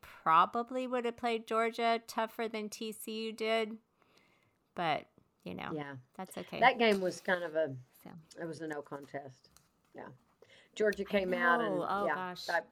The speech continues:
Speaker 2: they just crushed T C U.
Speaker 1: They did. They did, didn't they? Poor T C U. You know,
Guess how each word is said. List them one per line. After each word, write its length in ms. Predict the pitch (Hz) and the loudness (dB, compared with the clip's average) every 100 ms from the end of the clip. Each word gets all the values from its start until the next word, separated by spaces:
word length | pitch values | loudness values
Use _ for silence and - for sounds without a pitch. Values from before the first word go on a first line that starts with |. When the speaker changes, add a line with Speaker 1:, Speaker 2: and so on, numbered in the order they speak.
| _ _ _ | _ _ _
Speaker 2:
they 140 | 175 | -4
just 240 | 170 180 - | -4 -6 -8
crushed 560 | - 160 143 - - _ _ | -4 -4 -4 -12 -20 _ _
T 140 | 180 151 | -14 -12
C 140 | 151 | -12
U. 200 | 147 156 147 _ _ _ _ _ | -12 -14 -18 _ _ _ _ _
Speaker 1:
They 140 | 190 185 | -10 -8
did. 560 | 202 214 214 190 170 170 _ | -4 2 4 4 0 -6 _
They 140 | 185 185 180 | -4 -4 -2
did, 280 | 185 180 165 | -4 -4 -4
didn't 260 | 170 - | -8 -8
they? 320 | 165 160 151 147 | -6 -4 -4 -8
Poor 180 | 180 170 | -10 -10
T 220 | - 165 | -10 -12
C 160 | - 160 156 | -12 -10 -8
U. 200 | 151 151 - - - _ - | -8 -10 -14 -20 -20 _ -10
You 120 | 180 | -6
know, 340 | 156 156 151 | -4 -4 -4